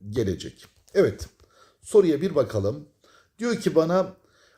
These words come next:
A, B, C, D sıralı şekilde verilmiş ve pozitif hepsi, birer pozitif tam sayı. E, eşitsizliğimizi vermiş ve bana bunun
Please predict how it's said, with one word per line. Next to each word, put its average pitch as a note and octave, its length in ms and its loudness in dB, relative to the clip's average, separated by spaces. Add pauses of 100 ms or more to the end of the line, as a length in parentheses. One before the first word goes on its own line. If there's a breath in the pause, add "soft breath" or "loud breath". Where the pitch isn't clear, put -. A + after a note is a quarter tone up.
(100)
A, F3 260 4
B, E3+ 200 4
C, D3+ 260 0
D C#3+ 140 0
sıralı D3 360 -2
şekilde D#3 420 -2
verilmiş D#3 480 -2
ve A#2+ 160 -2
pozitif - 380 -6
hepsi, E3 680 -2
birer G#2 260 -2
pozitif G2 380 -8
tam C3+ 180 -6
sayı. D3+ 440 0 (1600 soft breath)
E, C3+ 60 -6
eşitsizliğimizi F3 920 -2
vermiş F#3+ 520 2
ve E3+ 180 2
bana F#3+ 320 2
bunun F3+ 200 0